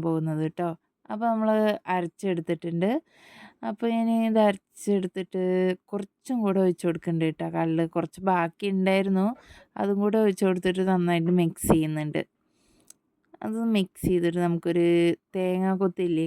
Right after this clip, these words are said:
കൊത്തി നുറുക്കിയത്, അതും കൂടി ഇട്ട് കൊടുക്കാവേ. നമുക്ക് പഞ്ചസാരയുടെ പകരം ശർക്കര ഉപയോഗിക്കാം കേട്ടോ. അപ്പോൾ ഒന്നും കൂടി ശർക്കര ടേസ്റ്റ് ഉള്ളവർക്ക് അതും ഇഷ്ടാവും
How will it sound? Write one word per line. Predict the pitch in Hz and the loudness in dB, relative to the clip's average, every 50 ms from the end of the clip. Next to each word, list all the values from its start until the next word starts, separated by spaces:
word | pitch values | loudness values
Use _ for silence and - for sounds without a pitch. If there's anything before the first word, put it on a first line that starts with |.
| 160 - | -4 -4
കൊത്തി | 180 175 - _ - 180 180 180 | -8 -8 -8 _ -6 -4 -2 -2
നുറുക്കിയത്, | 180 175 170 165 _ _ - 180 175 175 175 170 170 175 180 _ _ _ _ _ _ _ - - 214 | -2 -2 -4 -6 _ _ -8 -6 -4 -4 -2 -2 -2 -4 -4 _ _ _ _ _ _ _ -10 -6 -4
അതും | 190 190 196 196 196 | -2 0 0 0 2
കൂടി | 196 196 208 202 180 | 2 2 2 2 0
ഇട്ട് | - _ - 180 175 | -2 _ -8 -4 -4
കൊടുക്കാവേ. | 170 165 165 _ - 170 165 165 165 165 170 190 233 294 349 _ _ _ _ _ _ - | -4 -4 -6 _ -8 -6 -4 -2 -2 0 0 0 0 -2 -4 _ _ _ _ _ _ -12
നമുക്ക് | - 220 226 - 269 - | -10 -8 -6 -6 -4 -2
പഞ്ചസാരയുടെ | 269 247 226 214 208 196 - 220 208 208 202 208 208 214 214 220 | -2 -2 -2 -2 -4 0 2 4 4 4 2 2 0 0 2 2
പകരം | 220 214 202 208 202 196 226 | 2 2 2 0 -2 0 0
ശർക്കര | 196 185 175 _ _ - - 175 170 185 185 180 | 0 0 -2 _ _ -8 -8 -4 -2 0 0 2
ഉപയോഗിക്കാം | 170 180 165 165 165 160 - - 165 156 | 2 2 2 2 0 -2 -4 -6 -10 -10
കേട്ടോ. | 156 - 160 156 151 151 147 _ _ _ - 170 | -8 -8 -8 -8 -8 -10 -12 _ _ _ -16 -16
അപ്പോൾ | 160 - _ - 180 180 180 180 180 180 | -16 -16 _ -8 -6 -4 -2 -2 -2 0
ഒന്നും | 180 180 175 180 | 0 0 0 0
കൂടി | 185 196 202 208 214 208 _ _ _ _ _ - - - _ _ - | 0 0 0 0 -2 -4 _ _ _ _ _ -20 -20 -20 _ _ -8
ശർക്കര | - 233 220 214 _ - 233 226 226 214 | -4 -2 -2 -4 _ -10 -10 -10 -6 -4
ടേസ്റ്റ് | 247 240 247 247 - - 269 254 | -2 -2 -2 -4 -6 -6 -6 -4
ഉള്ളവർക്ക് | 247 247 247 240 240 233 _ - 254 262 - - - - | -2 0 0 0 -2 -4 _ -8 -8 -8 -8 -10 -8 -8
അതും | 233 226 226 233 226 226 220 - - 208 | -8 -6 -4 -4 -6 -6 -8 -6 -8 -8
ഇഷ്ടാവും | - - _ _ - 202 185 175 175 175 202 | -8 -10 _ _ -10 -8 -6 -4 -4 -4 -4